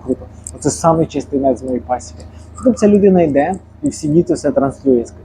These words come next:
І вона каже: "А пасічник каже, це самий чистий мед, це самі чисті ліки", розумієте? І потім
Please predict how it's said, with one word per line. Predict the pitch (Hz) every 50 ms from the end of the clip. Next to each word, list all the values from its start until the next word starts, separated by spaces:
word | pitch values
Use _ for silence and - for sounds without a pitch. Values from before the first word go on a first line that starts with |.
| - - - - - -
І | 147
вона | 165 185 175
каже: | 180 156 143 135 139
"А | 135
пасічник | - - 170 202 214 - 208 180 185 175
каже, | - 156 139 131
це | - 139
самий | - - - - - 165 185 202 185
чистий | 185 - 160 151 - 147 139
мед, | 127 117 - - - -
це | - -
самі | - - - 147 160 175 190 190
чисті | - - 160 - - - 131
ліки", | 127 120 - - -
розумієте? | - 117 - 127 143 - - - - - - - - - - - - - - 170
І | 175 190 214 214 190 - -
потім | - 156 - - 156 175 196